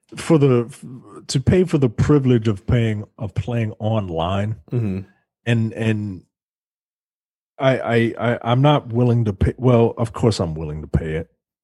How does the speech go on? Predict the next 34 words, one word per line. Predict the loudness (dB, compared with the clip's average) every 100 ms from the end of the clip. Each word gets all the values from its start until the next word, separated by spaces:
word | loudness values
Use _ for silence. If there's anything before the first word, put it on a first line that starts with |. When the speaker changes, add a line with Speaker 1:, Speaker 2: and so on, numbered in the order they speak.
| _ _ _ -4
Speaker 1:
uh, | 0 0
but | 0 -2 0
I | 4
don't | 4 2 -2
want | -2 0 0 -2
to | -2
pay | 0 0 0 -6 -6
any | -6
more | -6 -6 -4 -4
than | -6
seventy-five | -6 -6 -6 -8 -8 -8
dollars. | -6 -6 -8 -18 _ -10
Speaker 2:
Right. | -8 -8 -12 -20 -16 2
Well, | 4
and, | 4 2
and | 4
here's | 4
the | 4
other | 2
thing | 0
too. | -2 -4 2
Like, | 0 2
it's | 0
one | 2 4
thing | 2 2 -2 -2
if | -6 -4
you | -6 -4
re-, | -2 0 0 -2
if | -6 -6
you | -4
do | -4
a |
price | -2 -4 -2
increase | -8 -8 -8 -8 -14 -16